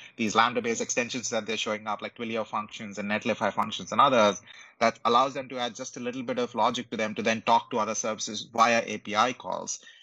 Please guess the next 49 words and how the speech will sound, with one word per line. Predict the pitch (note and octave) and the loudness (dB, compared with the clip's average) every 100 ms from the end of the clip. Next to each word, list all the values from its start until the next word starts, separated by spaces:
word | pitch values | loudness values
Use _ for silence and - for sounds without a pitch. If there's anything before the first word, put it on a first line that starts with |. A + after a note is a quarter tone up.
| _ - | _ -2
um, | G#2 G#2 G#2 - | 2 4 2 0
and, | A2+ A2+ | -6 -4
and | A2+ A2 | -6 -6
kind | A2 | -6
of | G2 | -2
build, | A#2 A#2 G#2+ | 0 0 0
build | A#2+ A#2 | 0 0
forward | - A2+ B2 A2 | 4 4 6 4
over | G2 F#2+ | 0 -2
there. | - - | -4 0
So | B2+ A2+ A2 - _ _ | 4 4 2 -8 _ _
I | A#2+ | -2
think | D#3+ | 0
just | D#3+ - | 0 0
the | C#3 | 0
flexibility | - B2 - C#3+ C#3 C#3 | 0 2 2 0 0 0
and | A#2+ | 2
power | A#2+ B2 | 2 2
this | B2 A#2+ | -2 -12
enables | A#2 A2+ A2+ A2 | -12 -12 -12 -12
is, | A2+ G2+ - - | -12 -12 -12 -12
is, | G2+ | -12
is | G#2+ G#2 | -10 -2
really, | A2+ A2+ A2+ | 0 2 2
really | A2 G#2 G2 | 2 0 -2
cool. | C3 G2+ F2+ F2+ | 0 2 0 -2
And | G#2+ G#2+ | -4 0
the | |
fact | - C#3+ - | 2 2 2
that | D3+ | -4
you | |
can | C#3+ C3 | -6 -8
swap | - C3 B2+ C#3 | -6 -2 -2 -2
out | B2+ | -4
one | A#2 B2 | -6 -8
A | B2 | -8
P | A#2 B2+ | -10 -10
I | B2 | -8
for | - A2 | -10 -10
another | G#2+ B2+ C3 A2 G#2+ | -6 -6 -4 -6 -6
is, | G#2 - | -10 -8
is | A2+ G#2 | -8 -4
a, | A2 - | -4 0
quite | C3 C#3 | 0 0
a | |
testament | B2+ A#2 - B2 B2 A#2+ | 0 0 0 -6 -8 -6
to | |
the | A2 | -6
whole | A#2 A2+ A2 G#2+ | -2 2 4 4